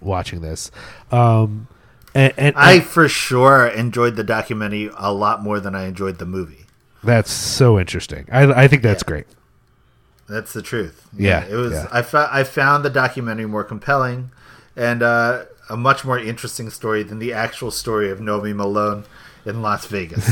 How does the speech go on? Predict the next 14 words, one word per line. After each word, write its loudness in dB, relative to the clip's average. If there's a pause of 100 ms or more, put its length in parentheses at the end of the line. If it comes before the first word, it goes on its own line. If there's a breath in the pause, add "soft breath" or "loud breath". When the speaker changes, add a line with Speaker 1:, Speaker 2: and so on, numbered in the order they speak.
Speaker 1:
<laughs> 6
Speaker 2:
It's 12
definitely, 6 (460 loud breath)
<laughs> 0
it's -2
definitely 2
a 2
lot 2
more 0
interesting, -10
a 6
lot 6
more 2
meat -6